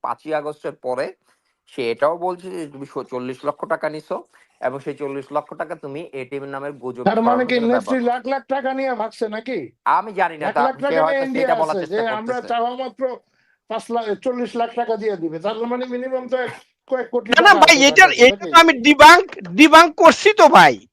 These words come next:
Speaker 3: কারণ এই ছেলে ছাত্র দলের সভাপতি ছিল এক সময়, এখন
Speaker 1: আরে
Speaker 3: সে
Speaker 1: না,
Speaker 3: ছাত্রলীগের
Speaker 1: ঠিক
Speaker 3: সহসভাপতি।
Speaker 1: আছে, আ-, আ-,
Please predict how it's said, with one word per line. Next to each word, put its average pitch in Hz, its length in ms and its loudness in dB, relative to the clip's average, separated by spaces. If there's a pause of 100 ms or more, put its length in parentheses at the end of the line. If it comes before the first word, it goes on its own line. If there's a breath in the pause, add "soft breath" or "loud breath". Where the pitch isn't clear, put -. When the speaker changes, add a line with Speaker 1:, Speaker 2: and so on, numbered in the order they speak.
Speaker 3:
কারণ 254 160 4
এই 285 240 4
ছেলে 320 300 8
ছাত্র 320 400 4
দলের 311 240 8
সভাপতি 330 480 4
ছিল 294 160 4
এক 247 140 6
সময়, 147 400 -4 (480)
এখন 262 200 8
Speaker 1:
আরে 370 80 4
Speaker 3:
সে 320 60 4
Speaker 1:
না, 370 60 8
Speaker 3:
ছাত্রলীগের 330 500 4
Speaker 1:
ঠিক - 120 4
Speaker 3:
সহসভাপতি। 285 560 6
Speaker 1:
আছে, 202 200 -4
আ-, 151 380 -4
আ-, 160 220 -6